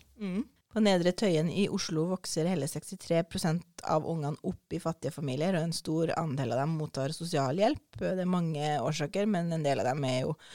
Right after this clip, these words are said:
alkoholmisbruk. Og da, og på østsida av Vaterlands bro ligger altså den velkjente brune puben Stargate, som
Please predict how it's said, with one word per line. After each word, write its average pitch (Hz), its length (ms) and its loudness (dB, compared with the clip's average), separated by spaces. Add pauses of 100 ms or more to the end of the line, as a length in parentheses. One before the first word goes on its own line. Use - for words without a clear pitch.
(300)
alkoholmisbruk. 156 1120 -2
Og 160 80 0
da, 151 80 2 (360)
og 175 520 4
på 180 160 6
østsida - 480 -2
av 170 160 0
Vaterlands 151 600 2
bro 190 300 4 (460)
ligger 160 320 4
altså 160 160 0
den 156 100 0
velkjente 147 540 0
brune 151 400 0
puben 143 300 0
Stargate, 127 680 -2
som 165 220 -8